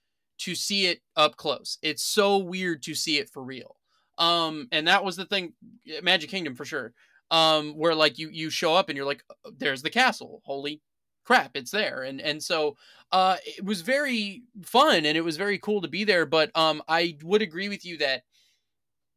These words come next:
if I were to rank them, I, I think this would be right neck and neck with Animal Kingdom as my least favorite, but none of them were bad.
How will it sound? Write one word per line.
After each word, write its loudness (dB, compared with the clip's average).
if 0
I 4
were -2
to -6
rank -2
them, 0
I, 2
I 4
think -2
this -4
would -8
be -4
right 2
neck 2
and -4
neck 2
with -4
Animal 2
Kingdom -2
as -4
my 2
least -6
favorite, 0
but 4
none 0
of -6
them -2
were -2
bad. -6